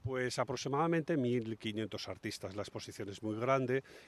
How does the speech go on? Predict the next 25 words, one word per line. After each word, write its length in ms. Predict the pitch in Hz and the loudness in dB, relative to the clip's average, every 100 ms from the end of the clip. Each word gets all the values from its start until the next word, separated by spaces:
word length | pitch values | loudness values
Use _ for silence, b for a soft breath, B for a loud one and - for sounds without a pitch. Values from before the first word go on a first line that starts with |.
| - | -6
eh, 420 | 113 110 107 110 | -2 2 2 2
y 120 | - 120 | 0 -2
son 220 | 151 147 | 0 0
artistas 420 | 135 135 - 117 | 0 -2 -2 0
de 100 | 120 | 2
reconocido 560 | 110 113 107 - 117 113 | 0 2 0 2 2 2
prestigio 640 | 110 - 127 110 117 117 | 0 -4 -2 0 2 2
y 180 | 117 113 | 2 2
otros 220 | 135 113 | 2 0
que 120 | - | -4
son 180 | - 110 | -2 0
emergentes. 540 | 101 101 113 101 95 117 | 0 -2 -4 -8 -6 -8
Aquí 280 | - 147 | -6 -6
realmente 600 | 139 123 131 127 120 120 107 | -2 0 2 0 0 -2 -2
ra-, 240 | 113 113 - | -2 -4 -4
eh, 60 | |
o 100 | 110 | -8
sea, 160 | - 123 120 - | -4 -4 -4 -6
aquí 220 | - 135 | -4 -4
radica 480 | 113 107 120 104 98 | 0 0 0 0 0
el, 160 | 98 - B B | -2 -8 B B
el 120 | 104 | -6
secreto, 500 | - 107 127 123 107 | -4 -2 0 0 0
¿no? 140 | 123 143 | -2 -2
Se 240 | 123 | -2